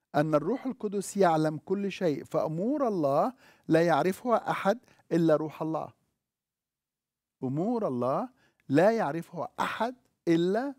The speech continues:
روح الله. جبنا الكلام ده منين؟ جبنا الكلام دون من الآية اللي موجودة في كورنثوس الأولى أصحاح اتنين وعدد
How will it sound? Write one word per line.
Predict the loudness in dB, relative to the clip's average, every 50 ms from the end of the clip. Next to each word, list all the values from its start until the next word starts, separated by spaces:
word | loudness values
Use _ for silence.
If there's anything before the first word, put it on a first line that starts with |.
| _ -10
روح | -8 -8 -8 -8 -8 -8
الله. | -6 -4 -4 -4
جبنا | -4 -4 -4 -4 -4 -6
الكلام | -6 -4 -4 -4 -4 -4 -6
ده | -8 -8
منين؟ | -6 -6 -6 -8 -8 -12 _ _ _ _ _ _ _ _ _ _ _ _ _ _ _ _ _ _ _ _ _ _ _ _ _ _ _ _ _ _ _ _ _ _ _ _ _ _ _ _ _ -20 -20 _ _ _ _ _ _
جبنا | -4 -2 -2 0 0 2 2 2
الكلام | 2 2 0 0 0 0 2 0 0 -2 0
دون | 2 2 2 2 2 0 0 -2 -2 -6 -10 _ _ _ _ _ _ _ _ _ _ _ -4
من | -2 0 0 0 -2 -4 -6 _ 0
الآية | 2 2 2 2 2 2 4 4 4 2 2 2
اللي | 2 0 -2
موجودة | -4 -6 -8 -6 -6 -6 -4 -2 -2 -2 -2 -2
في | -4 -6 -8 -10
كورنثوس | -8 -8 -8 -6 -6 -6 -8 -10 -14 -14 -16 -14
الأولى | -12 -12 -12 -12 -8 -6 -4 -2 0 2 2
أصحاح | 2 0 -2 -6 -8 -6 -6 -6 -6 -6
اتنين | -6 -10 _ -6 -4 -4 -4 -4 -4
وعدد | -4 -4 0 0 2 2 2 0 0